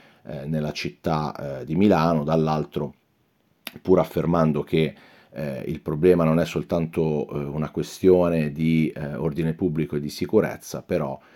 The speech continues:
ehm, interpreta unicamente quanto avvenuto nei termini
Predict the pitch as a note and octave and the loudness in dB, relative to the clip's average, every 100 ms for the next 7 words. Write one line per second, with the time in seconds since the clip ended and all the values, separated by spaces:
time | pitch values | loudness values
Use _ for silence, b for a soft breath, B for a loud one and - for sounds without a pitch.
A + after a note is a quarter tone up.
0 | B B _ - C#2+ C3 C2 - - F#2+ | B B _ -12 -12 -12 -16 -16 -16 -16
1 | - - F#2 E2 F2+ D#2+ - D#2+ - D#2+ | -18 -8 -4 0 2 2 0 -4 -2 -4
2 | D2 - E2+ E2+ D#2+ E2+ E2 D#2 D#2+ D2+ | -4 -4 -2 0 0 0 2 0 -2 -4
3 | E2+ D#2+ D#2 D#2 D#2+ D2 D2 - C#2+ - | -2 -2 -2 -2 -2 -2 -6 -8 -10 -8
4 | D2 D2 - D2 C#2+ D2 C#2+ D2 | -8 -6 -6 -8 -6 -6 -6 -10